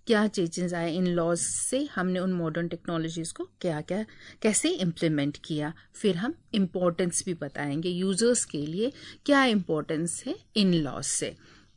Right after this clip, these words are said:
तो basically हम ये देखेंगे, जो ये laws है, हमारी library के लिए एक आधार है, इन्हें हम कैसे करते हैं। हाँ, Five Laws of Library Science जो है,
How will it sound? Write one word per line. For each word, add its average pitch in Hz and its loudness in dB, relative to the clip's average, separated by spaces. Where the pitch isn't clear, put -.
तो 196 0
basically 226 4
हम 254 4
ये 254 4
देखेंगे, 180 -2
जो 220 2
ये 226 4
laws 170 0
है, 247 0
हमारी 185 -2
library 180 -2
के 165 -4
लिए 180 -2
एक 190 -6
आधार 170 -2
है, 247 -8
इन्हें 185 -2
हम 262 -4
कैसे 156 -2
करते - -10
हैं। 180 -6
हाँ, 294 0
Five 262 6
Laws 262 2
of 254 -2
Library 214 0
Science 214 2
जो 185 0
है, 190 -6